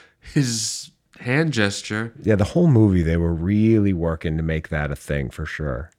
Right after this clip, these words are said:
Speaker 1: That's why it's, like, funny. The Rock plays it so safe. He's like, "I'm this big anti-hero, but I still got a heart of gold."
Speaker 2: They
Speaker 1: And
Speaker 2: did the
Speaker 1: I'm
Speaker 2: whole Terminator thing, like, the John Connor Terminator, like, "But I can't just, like,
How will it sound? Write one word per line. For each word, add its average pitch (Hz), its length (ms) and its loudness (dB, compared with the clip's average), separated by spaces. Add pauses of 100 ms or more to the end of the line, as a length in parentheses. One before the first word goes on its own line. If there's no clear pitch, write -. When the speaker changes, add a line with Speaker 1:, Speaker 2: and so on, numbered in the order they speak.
(460)
Speaker 1:
That's - 180 -8
why 123 260 0
it's, - 280 -10
like, 147 100 0
funny. 113 300 2
The 95 100 0
Rock 120 240 2
plays 127 240 0
it 107 60 -4
so 107 240 0
safe. 87 500 -2
He's 90 180 -6
like, 90 220 -4
"I'm 107 120 -2
this 117 120 2
big 123 220 2
anti-hero, 95 720 0
but 87 320 -6
I 101 40 -12
still 113 200 -4
got 107 140 0
a 101 40 0
heart 110 200 2
of 101 80 -2
gold." 92 640 -2 (340)
Speaker 2:
They - 80 2
Speaker 1:
And 120 80 2
Speaker 2:
did 165 140 6
the - 0 -
Speaker 1:
I'm 151 80 8
Speaker 2:
whole 143 320 8
Terminator 110 640 4
thing, 78 400 -2
like, 78 220 -4 (180)
the 98 80 -4
John 92 340 0
Connor 87 640 -2
Terminator, 87 540 0
like, 80 220 -2 (100)
"But 123 120 0
I 127 120 2
can't 147 340 4 (280)
just, 110 200 -2
like, 95 200 -2